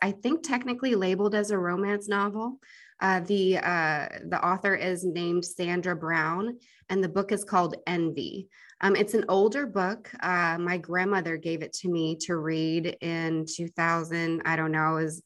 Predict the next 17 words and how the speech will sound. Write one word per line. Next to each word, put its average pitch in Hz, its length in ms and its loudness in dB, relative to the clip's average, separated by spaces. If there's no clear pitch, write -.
uh, 147 320 0
just 180 160 -2
got 180 160 6
out 175 120 6
of 170 60 4
high 170 160 4
school. 160 440 -6
Um, 160 480 4
but 190 140 2
it 196 120 0
is 190 340 0
a, 180 100 0
one 180 260 0
of 202 160 0
the 196 140 -2
best, 175 540 -4
like, 151 300 -4